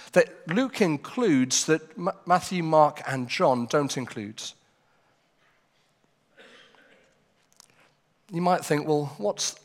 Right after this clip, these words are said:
why is he saying about palm branches and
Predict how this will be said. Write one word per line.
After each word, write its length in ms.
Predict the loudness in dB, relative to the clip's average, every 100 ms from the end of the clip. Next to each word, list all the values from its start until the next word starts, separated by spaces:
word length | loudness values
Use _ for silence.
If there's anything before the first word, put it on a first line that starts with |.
| -20 -20 -20 -20 _ -20 -2
why 120 | 0
is 60 | 0
he 80 |
saying 280 | 0 0 0
about 280 | 4 2 2
palm 640 | -2 4 6 6 2 -2 -6 -2
branches 600 | -2 0 -6 -6 -4 -4
and 300 | -4 -6